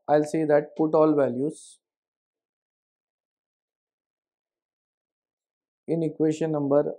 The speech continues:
one. In equation one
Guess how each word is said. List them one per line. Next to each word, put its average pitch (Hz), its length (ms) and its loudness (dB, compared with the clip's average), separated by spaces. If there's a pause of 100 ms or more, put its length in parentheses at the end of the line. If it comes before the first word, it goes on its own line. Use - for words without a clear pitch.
(180)
one. 135 500 -6 (4000)
In 156 140 -4
equation 165 480 -2
one 151 340 -4